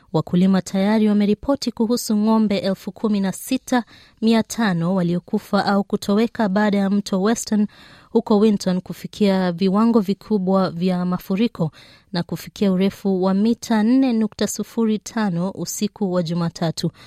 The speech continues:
Maeneo ya McKinley Shire, mashariki mwa Mount Isa, yamepata mafuriko mabaya zaidi kuliko mwaka elfu mbili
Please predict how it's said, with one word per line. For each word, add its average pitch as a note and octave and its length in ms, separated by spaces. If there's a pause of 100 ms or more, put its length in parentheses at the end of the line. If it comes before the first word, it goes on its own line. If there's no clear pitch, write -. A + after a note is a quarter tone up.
(280)
Maeneo C4 420
ya A3 140
McKinley G#3 460
Shire, A3 460 (160)
mashariki F#3 600
mwa F#3 180
Mount F#3+ 320 (160)
Isa, A3+ 260 (420)
yamepata F#3 720
mafuriko G3+ 600
mabaya G3+ 640
zaidi G3+ 460
kuliko G3+ 380
mwaka G3 240
elfu F#3 180
mbili G3 300